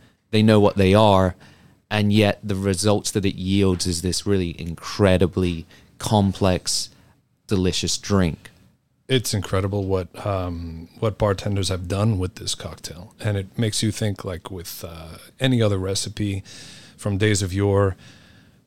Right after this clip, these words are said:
Speaker 2: the, the progression from when this drink was first created to when it was initially written about and published in a bound periodical to it being rediscovered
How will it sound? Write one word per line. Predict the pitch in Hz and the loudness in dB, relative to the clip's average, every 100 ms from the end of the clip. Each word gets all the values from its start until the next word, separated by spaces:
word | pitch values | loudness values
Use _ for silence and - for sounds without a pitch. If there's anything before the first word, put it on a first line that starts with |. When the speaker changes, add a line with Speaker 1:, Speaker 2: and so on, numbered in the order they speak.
| _ | _
Speaker 2:
the, | 113 104 98 | -2 0 0
the | 82 107 | -4 -4
progression | 113 107 107 101 - 82 82 - _ - | -2 2 4 4 2 -4 -12 -20 _ -20
from | - 110 104 98 95 90 90 90 | -6 0 0 0 -2 -4 -6 -6
when | 113 104 | -2 0
this | 101 92 | 0 -2
drink | - 104 - | -2 -4 -2
was | 98 | -6
first | - - 104 - - | -4 -4 -2 -4 -6
created | 107 98 95 98 92 - | -4 -2 -2 -2 -6 -8
to | - 98 | -4 -4
when | 90 95 | -2 -2
it | 95 87 | -4 -6
was | 98 90 90 - - - _ _ _ _ _ _ _ _ _ | -8 -6 -4 -4 -6 -8 _ _ _ _ _ _ _ _ _
initially | - 107 104 - 110 101 101 101 98 92 90 92 | -8 -2 0 0 0 0 -2 -2 -2 -4 -8 -12
written | 107 107 110 101 | -2 -2 -2 -4
about | 95 95 95 95 | -4 -2 -4 -6
and | - 92 | -10 -12
published | - 104 95 98 - - | -6 -4 -4 -4 -6 -6
in | 87 | -10
a | |
bound | 82 90 90 92 | -8 -6 -6 -8
periodical | 101 90 87 90 92 98 92 92 | -8 -8 -8 -10 -10 -8 -8 -8
to | - 95 90 | -8 -8 -8
it | 101 101 | -6 -6
being | - 92 90 | -8 -8 -6
rediscovered | 98 101 95 - 98 92 95 92 | -4 -2 -2 -4 -4 -6 -6 -8